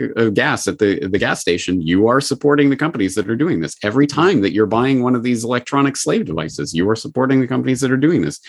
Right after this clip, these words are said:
Every time you eat their fast food G M O crap, you are supporting the companies that are doing this. And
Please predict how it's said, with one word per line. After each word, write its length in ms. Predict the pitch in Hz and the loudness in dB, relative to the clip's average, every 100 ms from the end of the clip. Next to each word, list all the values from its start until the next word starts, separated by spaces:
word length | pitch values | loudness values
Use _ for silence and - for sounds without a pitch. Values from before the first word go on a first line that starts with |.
| - - - | -20 -12 -4
Every 200 | 120 143 | 0 2
time 220 | 139 139 | 2 2
you 100 | 135 | 2
eat 140 | 139 | 2
their 240 | 147 131 123 - - - | 0 0 -2 -12 -20 -14
fast 340 | - 139 - | -6 -6 0
food 160 | 143 127 | 2 4
G 140 | 131 | 4
M 100 | 139 | 4
O 100 | 143 | 2
crap, 340 | 143 160 - | 2 0 0
you 140 | - 101 | 0 -2
are 60 | |
supporting 440 | 98 - 113 117 127 | -2 -6 -4 -2 -2
the 80 | 120 | -2
companies 360 | 127 123 127 | -4 -2 -4
that 120 | 127 | -2
are 60 | 131 | 0
doing 240 | 139 151 | 2 2
this. 200 | 90 78 | 0 -2
And 120 | 80 | -6